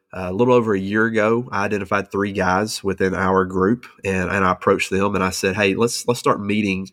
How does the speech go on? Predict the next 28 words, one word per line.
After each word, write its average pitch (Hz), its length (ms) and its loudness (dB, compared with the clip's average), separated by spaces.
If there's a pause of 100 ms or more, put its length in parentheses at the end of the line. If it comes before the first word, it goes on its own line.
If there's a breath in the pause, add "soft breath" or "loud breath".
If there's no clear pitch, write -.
(120)
on 95 220 0
a, 90 280 -2
on 101 120 -2
a 92 40 0
regular 98 320 2
basis 92 500 -2 (400)
and, 92 400 0
uh, 90 240 -2
go 95 180 2
through 95 140 2
some, 92 260 -4 (160)
some 90 460 -6
discipleship, 98 720 -4 (240)
you 95 100 -4
know, 92 140 0
and 92 100 -2
let's, 95 220 -4
let's 95 180 -6
grow 98 300 -2
together." 90 440 -8 (800)
And 151 120 -4
so 120 120 2
I, 113 220 2
we 120 160 2
did 120 280 0
that, 101 260 -4
and, 95 240 -8
and, 98 200 -8